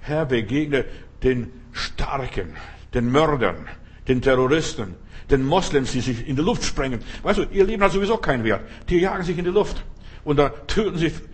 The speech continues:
ein paar Menschen und so weiter. Und was ist das?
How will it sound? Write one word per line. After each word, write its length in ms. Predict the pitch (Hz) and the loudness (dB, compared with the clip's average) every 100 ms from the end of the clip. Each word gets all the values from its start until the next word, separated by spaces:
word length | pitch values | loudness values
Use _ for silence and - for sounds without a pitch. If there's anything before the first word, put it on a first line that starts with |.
| - | -10
ein 160 | 160 151 | -4 0
paar 360 | 147 135 123 - - - | 4 4 2 -4 -18 -6
Menschen 440 | 175 190 180 170 156 | -2 0 0 0 0
und 100 | 143 | 0
so 80 | 147 | 0
weiter. 260 | 147 139 - - - | 0 -2 -4 -16 -14
Und 100 | - | -2
was 140 | 143 151 | 0 0
ist 180 | 156 - | -2 -4
das? 220 | 104 | -6